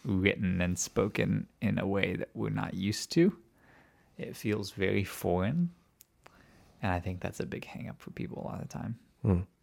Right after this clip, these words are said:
Speaker 1: Because it, it requires work. If you're gonna read it well, just like if you're gonna read Shakespeare well, you need to put some effort into how you're reading it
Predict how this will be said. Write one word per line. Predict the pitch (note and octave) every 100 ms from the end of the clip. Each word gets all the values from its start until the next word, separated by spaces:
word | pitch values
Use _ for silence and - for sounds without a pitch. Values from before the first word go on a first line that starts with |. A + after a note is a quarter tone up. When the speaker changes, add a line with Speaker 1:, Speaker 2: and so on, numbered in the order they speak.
| _ _ _ -
Speaker 1:
Because | - A2
it, | G#2
it | B2+ A#2
requires | B2+ G#2+ - C#3 F#2 F#2+
work. | F#2+ E2 - - - - - - -
If | A2
you're | B2+
gonna | G#2 F#2+
read | G#2 C3 A2
it | F2+ - - -
well, | F#2 G#2+ G2 - A2 - _ _ _ _ _ _ -
just | G#2+ G#2+
like | G2+
if | F#2+
you're | G2+
gonna | G2 F#2
read | F2+
Shakespeare | - - A2+ - - - F#2+ F2+
well, | F2+ F#2+ F2+ E2+ A2+ - _ - - - - - - - - - _ - - - - B2+
you | A2
need | A2 B2 -
to |
put | - A2 -
some | - F#2+
effort | F#2 - G2+ -
into | G#2+ G#2 F#2+
how | F#2 F2+ F2+
you're | E2+
reading | E2+ F2 F#2
it | -